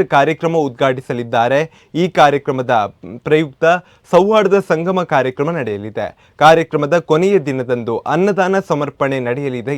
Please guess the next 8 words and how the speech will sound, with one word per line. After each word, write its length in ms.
ಎಂದಿದ್ದಾರೆ. 500
ಇನ್ನು 240
ಈ 80
ಸಂದರ್ಭದಲ್ಲಿ 600
ಮಸೀದಿ 480
ಅಧ್ಯಕ್ಷ 500
ಅಬ್ದುಲ್ 640
ಅಜೀಜ್, 360